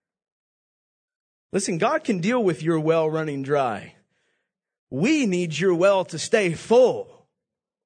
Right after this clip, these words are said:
You'll get more why in a bit. All right, none of that was part of my notes. I need to keep going.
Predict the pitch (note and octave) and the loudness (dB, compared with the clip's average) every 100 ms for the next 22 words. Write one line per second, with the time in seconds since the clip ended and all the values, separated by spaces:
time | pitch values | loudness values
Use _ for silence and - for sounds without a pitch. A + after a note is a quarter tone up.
0 | _ _ _ _ _ _ _ _ C3+ C#3+ | _ _ _ _ _ _ _ _ -8 -6
1 | - - C3+ C3+ A#2+ A2 - A#2 A#2 A2 | -8 -10 -8 -4 -4 -6 -16 -6 -4 -2
2 | G#2+ G#2 G2+ G2 - - _ _ _ - | -4 -6 -6 -8 -10 -20 _ _ _ -20
3 | - _ _ _ _ A#2 A2 A#2+ - D3+ | -20 _ _ _ _ -6 -6 -8 -10 -6
4 | C3+ B2 G#2+ A2+ - - A#2+ A2 A2 A2 | -4 -4 -4 -8 -10 -6 -4 -2 -4 -6
5 | A2 A#2 A2+ B2+ A2+ A2+ A#2+ | -6 -8 -8 -10 -6 -6 -6